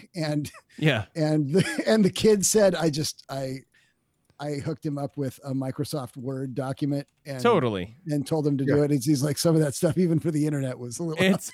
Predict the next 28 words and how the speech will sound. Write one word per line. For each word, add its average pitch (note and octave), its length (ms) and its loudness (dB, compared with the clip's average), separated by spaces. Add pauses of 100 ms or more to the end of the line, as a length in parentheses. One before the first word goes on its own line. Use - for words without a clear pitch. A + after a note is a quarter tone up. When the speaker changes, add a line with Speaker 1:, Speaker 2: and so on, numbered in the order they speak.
(120)
Speaker 2:
it's, G3+ 340 2
it's G#3+ 200 2
Creed C4 460 -2
Thoughts. G2+ 560 -2
It's, B2+ 260 -4
Speaker 1:
Yeah. C#3+ 320 6
Speaker 2:
uh, B2+ 80 4
w E3 260 4
w F3 300 4
w D3 360 2
dot C#3 260 0
creed D#3 260 0
thoughts C#3 340 0
dot A#2+ 200 0
gov C#3 440 0
dot A#2+ 320 2
w C#3 300 0
w C3 340 0
w B2+ 380 -2
backslash B2 680 -2
creed C#3 300 -2
thoughts. - 460 -8 (520)
Speaker 1:
Yeah, C#3+ 180 0 (100)
yeah. E3 180 0
<laughs> - 40 -8 (2000)
Well, G#3 220 6
it's, - 280 0
it's, F3+ 220 -2